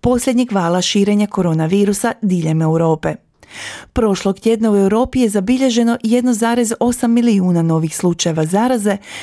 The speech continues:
za razliku od dva milijuna slučajeva zabilježenih prije dva tjedna. Iz Svjetske zdravstvene organizacije su opisali ovo, citiramo,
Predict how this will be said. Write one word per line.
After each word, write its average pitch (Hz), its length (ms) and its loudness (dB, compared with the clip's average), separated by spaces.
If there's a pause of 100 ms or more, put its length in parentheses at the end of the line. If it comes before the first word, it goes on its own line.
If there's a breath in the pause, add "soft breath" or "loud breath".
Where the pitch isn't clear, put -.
(140 loud breath)
za 254 160 2
razliku 269 440 0
od 233 80 0
dva 180 320 0
milijuna 175 500 2
slučajeva 220 680 -2
zabilježenih 190 760 0
prije 143 280 -4
dva 151 260 0
tjedna. 165 460 -2 (720 loud breath)
Iz 269 120 -2
Svjetske 247 400 0
zdravstvene 214 520 0
organizacije 196 720 0
su 196 180 0
opisali 196 560 0
ovo, 240 240 0
citiramo, 220 640 0